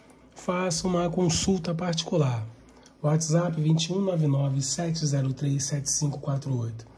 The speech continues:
Fazemos e desfazemos qualquer magia, qualquer feitiço.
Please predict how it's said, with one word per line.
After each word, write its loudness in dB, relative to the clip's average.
Fazemos 4
e 8
desfazemos 4
qualquer 4
magia, 4
qualquer 2
feitiço. -6